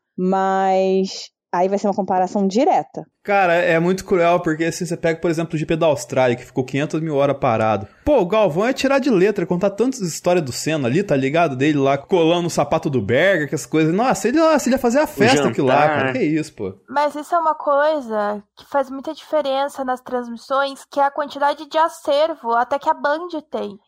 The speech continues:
Speaker 4: Na Glo-, a Globo tem um acervo de Fórmula um muito grande. Então acontecia esses negócios de ficar muito tempo parado, eles sempre tinham um clipezinho rápido pra passar, alguma
Speaker 2: Pô,
Speaker 4: coisa
Speaker 2: Léo
Speaker 4: pra
Speaker 2: Batista,
Speaker 4: assinar.
Speaker 2: Léo Batista trabalhava na madrugada pra gravar o tanto de V T que ela gravava, tá
Speaker 4: É,
Speaker 2: louco.
Speaker 4: então assim,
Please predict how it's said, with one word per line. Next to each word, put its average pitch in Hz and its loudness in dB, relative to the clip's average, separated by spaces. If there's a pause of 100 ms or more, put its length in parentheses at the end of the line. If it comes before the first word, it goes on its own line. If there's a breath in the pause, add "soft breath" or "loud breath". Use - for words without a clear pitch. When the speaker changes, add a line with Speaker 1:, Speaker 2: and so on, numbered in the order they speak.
(100)
Speaker 4:
Na 294 2
Glo-, 269 2
a 254 2
Globo 294 -2
tem 302 -8
um 294 2
acervo 302 -2
de - -16
Fórmula 240 0
um 262 -4
muito 285 -12
grande. 254 -2
Então 262 0
acontecia 349 -2
esses 320 -8
negócios 262 -2
de 240 -16
ficar 262 -4
muito 294 -8
tempo 262 -2
parado, 226 0 (340 loud breath)
eles 339 -2
sempre 508 -2
tinham 381 0 (100)
um 349 -4
clipezinho 330 -6
rápido 311 0
pra 262 -4
passar, 311 0 (300 loud breath)
alguma 277 0
Speaker 2:
Pô, - -12
Speaker 4:
coisa 196 4
Speaker 2:
Léo 185 4
Speaker 4:
pra 214 4
Speaker 2:
Batista, 269 0 (160)
Speaker 4:
assinar. 381 4
Speaker 2:
Léo 151 4
Batista 170 -2
trabalhava 302 2
na 269 2
madrugada 226 2
pra 147 0
gravar 135 2
o - 2
tanto 131 -2
de 120 -2
V 117 -2
T 113 -6
que - -12
ela 101 -4
gravava, 101 -6
tá - -6
Speaker 4:
É, - 0
Speaker 2:
louco. 311 2
Speaker 4:
então 415 0
assim, 392 -4